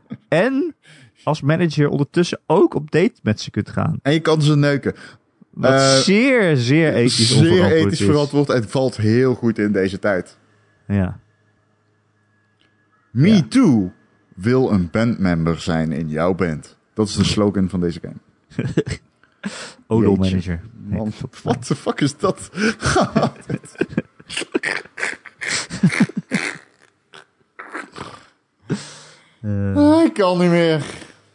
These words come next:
Speaker 2: Ik kan
Speaker 1: En er
Speaker 2: echt
Speaker 1: werd een
Speaker 2: niet meer.
Speaker 1: vervolg op, eh, die Castlevania game aangekondigd, hoor.
Speaker 2: Ja, dat
Speaker 1: Zijn
Speaker 2: is
Speaker 1: we
Speaker 2: wel
Speaker 1: bijna
Speaker 2: cool.
Speaker 1: vergeten.
Speaker 2: Dat is wel cool.
Speaker 1: En dan niet, eh,
Speaker 2: Nee, dat drie D,
Speaker 1: die
Speaker 2: maar dat
Speaker 1: mooie?
Speaker 2: twee D. Ja, het
Speaker 1: Of
Speaker 2: waren
Speaker 1: dat
Speaker 2: allebei
Speaker 1: pixelige?
Speaker 2: twee D, yes.
Speaker 1: Ja, die pixelige.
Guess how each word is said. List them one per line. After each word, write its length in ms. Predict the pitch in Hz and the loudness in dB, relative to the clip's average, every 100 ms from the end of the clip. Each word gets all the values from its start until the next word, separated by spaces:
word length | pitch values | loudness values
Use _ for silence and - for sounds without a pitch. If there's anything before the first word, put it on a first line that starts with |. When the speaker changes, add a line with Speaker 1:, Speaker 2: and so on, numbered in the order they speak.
| _ _ _ _ _ _ _ | _ _ _ _ _ _ _
Speaker 2:
Ik 100 | _ | _
kan 100 | - | -2
Speaker 1:
En 60 | 139 | 2
er 60 | 156 | 2
Speaker 2:
echt 100 | 127 | 2
Speaker 1:
werd 20 | |
een 60 | |
Speaker 2:
niet 80 | 127 | -2
meer. 80 | 117 | -2
Speaker 1:
vervolg 400 | 120 156 156 - | -2 0 0 0
op, 200 | 147 - | -4 -2
eh, 340 | 135 131 131 135 | 0 2 2 0
die 100 | 135 | 0
Castlevania 540 | 139 135 139 180 156 | -2 -2 0 0 2
game 240 | 95 92 92 | 2 0 0
aangekondigd, 480 | 92 - 95 98 113 | -2 -6 -8 -8 -6
hoor. 120 | 95 | -2
Speaker 2:
Ja, 160 | 156 | -2
dat 120 | 104 185 | 0 -2
Speaker 1:
Zijn 40 | |
Speaker 2:
is 60 | 117 | 0
Speaker 1:
we 60 | 120 | 0
Speaker 2:
wel 60 | 117 | 0
Speaker 1:
bijna 120 | 180 | 0
Speaker 2:
cool. 0 | 165 127 | 0 -2
Speaker 1:
vergeten. 180 | - 131 | -2 -6
Speaker 2:
Dat 160 | 165 | -6
is 100 | 147 | -4
wel 140 | 120 - | -6 -6
cool. 160 | - - _ _ _ _ _ _ - | -10 -20 _ _ _ _ _ _ -6
Speaker 1:
En 100 | 104 | 2
dan 160 | 107 | 4
niet, 200 | 107 135 - | 4 2 0
eh, 360 | 101 98 95 92 110 _ _ | 0 2 2 0 -4 _ _
Speaker 2:
Nee, 240 | 104 95 90 | -6 -4 -2
dat 160 | 98 | -2
drie 160 | 107 123 | 0 0
D, 40 | |
Speaker 1:
die 240 | 120 123 123 | 2 2 2
Speaker 2:
maar 100 | 104 | 4
dat 100 | 113 | 4
Speaker 1:
mooie? 240 | 139 156 | 4 4
Speaker 2:
twee 120 | 240 | 2
D. 80 | - _ _ - | -4 _ _ -4
Ja, 80 | |
het 120 | 98 92 | -2 2
Speaker 1:
Of 40 | |
Speaker 2:
waren 100 | 98 | 2
Speaker 1:
dat 100 | 80 | 2
Speaker 2:
allebei 220 | 90 95 | 2 2
Speaker 1:
pixelige? 260 | 92 92 92 | 0 0 -2
Speaker 2:
twee 140 | 95 - | -2 -4
D, 80 | |
yes. 140 | 85 - - - _ - | -6 -10 -16 -20 _ -6
Speaker 1:
Ja, 200 | 123 104 | 0 2
die 100 | 101 | 2
pixelige. 540 | - 139 - - - | -2 -6 -6 -8 -8